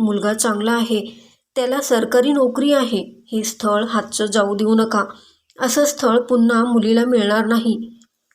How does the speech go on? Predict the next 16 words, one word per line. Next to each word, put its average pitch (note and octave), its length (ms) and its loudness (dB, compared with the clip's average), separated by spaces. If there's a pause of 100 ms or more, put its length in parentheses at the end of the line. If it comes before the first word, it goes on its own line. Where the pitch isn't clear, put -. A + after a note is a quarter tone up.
लग्नाचं B3+ 600 2
ठरलं." A#3 400 0 (120)
घरात G3+ 240 -4 (120)
तयारी G#3 340 0
सुरू A3+ 220 -2
झाली. A3+ 540 -2 (300)
साक्षीचं B3+ 580 -2
मन A3+ 220 2
मात्र A3 360 0
गोंधळलेलं G3+ 760 0
होतं G#3+ 300 -4 (720)
आणि C4+ 200 0
ती C#4+ 220 -2
थोडी C#4 220 -2
नाराजही G#3 560 2
होती. G#3 460 -4